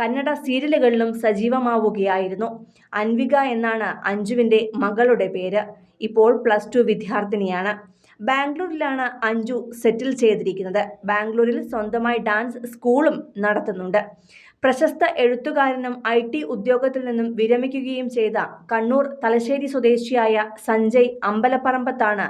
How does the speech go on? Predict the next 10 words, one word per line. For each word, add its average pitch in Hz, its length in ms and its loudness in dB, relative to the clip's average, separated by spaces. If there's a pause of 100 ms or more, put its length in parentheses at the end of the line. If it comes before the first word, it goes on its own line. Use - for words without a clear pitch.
(520)
നടിയുടെ 247 460 2 (180)
ലിവിങ് 262 280 0
ടുഗെദർ 214 400 0 (220)
ജീവിത 220 320 4 (100)
പങ്കാളി. 185 420 -2 (540)
അഞ്ജു 214 280 0
തന്നെയാണ് 226 500 2 (600)
താൻ 220 160 -2 (200)
ലിവിങ് 254 280 -4
ടുഗെദറിലാണെന്ന 226 800 0